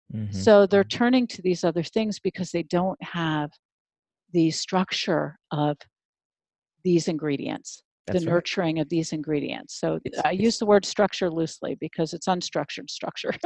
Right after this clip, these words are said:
Speaker 1: Right. No, that's actually true. I, I love that. I, I love that very idea that we have to plan time for spontaneity in a way, right? To let kids
Speaker 2: Mm-hmm.
Speaker 1: be spontaneous and have free play, we have to plan that time just as diligently as we would plan test prep or a baseball league or whatever else. You know, we'll drop everything to take a kid to a soccer game.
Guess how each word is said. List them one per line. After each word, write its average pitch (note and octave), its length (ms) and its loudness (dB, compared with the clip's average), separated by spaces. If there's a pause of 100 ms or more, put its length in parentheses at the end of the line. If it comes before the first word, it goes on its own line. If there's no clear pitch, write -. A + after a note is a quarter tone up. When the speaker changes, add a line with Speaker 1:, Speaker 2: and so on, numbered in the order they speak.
(140)
Speaker 1:
Right. D#3 300 0
No, G3 140 0
that's G3 200 2
actually E3+ 280 4
true. F3+ 240 4
I, G2+ 140 6
I A2+ 160 4
love C3+ 300 6
that. F2+ 160 2
I, E2+ 320 0
I - 40 4
love B2 160 4
that A2 120 4
very G#2+ 200 2
idea G#2+ 200 2
that A#2 100 4
we A2+ 100 2
have - 320 -6
to A2 80 -4
plan A#2 440 0
time C3+ 480 2
for A2+ 140 -2
spontaneity C#3 560 4
in A#2+ 100 6
a F#2+ 60 4
way, E2+ 200 2
right? A#2 220 4
To D3 80 2
let C#3+ 320 6
kids C3 180 2
Speaker 2:
Mm-hmm. - 40 -4
Speaker 1:
be C3+ 80 4
spontaneous B2 680 0
and G#2+ 80 -4
have A2+ 200 -2
free B2 140 -2
play, F#3 200 -2
we G#2+ 120 2
have A2 120 -2
to G#2+ 80 -6
plan F#3+ 300 -4
that A2 140 -2
time G#2 200 -2
just G#3+ 220 0
as G3 140 2
diligently E3 520 0
as D3 160 2
we C#3+ 140 4
would C#3 180 2
plan C#3 420 4 (280)
test - 320 -2
prep C#3+ 360 4
or A2 280 6
a G#2+ 60 4
baseball B2+ 500 2
league C3+ 260 4
or B2+ 80 2
whatever B2+ 280 2
else. A3 280 2
You C3 80 -2
know, A#2 60 4
we'll A2+ 140 4
drop D3 260 4
everything E3 360 6
to B2+ 120 4
take D#3 240 2
a D3+ 80 -2
kid D3+ 180 0
to C3 80 0
a A2+ 40 2
soccer D#3 340 0
game. A#2 180 0